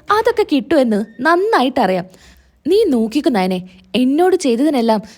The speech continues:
ഞാൻ എണ്ണി എണ്ണി അവരോട് രണ്ടുപേരോടും പകരം ചോദിക്കും." നവ്യ അങ്ങനെ മോളിന്റെ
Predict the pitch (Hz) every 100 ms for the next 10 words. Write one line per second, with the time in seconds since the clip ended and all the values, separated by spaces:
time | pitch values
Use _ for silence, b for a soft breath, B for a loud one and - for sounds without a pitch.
0 | B 440 427 330 339 415 403 262 254 254
1 | - 339 392 466 440 311 247 262 339 381
2 | 247 247 202 202 _ 254 226 294 349 233
3 | 196 190 190 _ _ _ _ - 247 294
4 | 349 480 349 220 202 - b - 320 381
5 | 453 466 311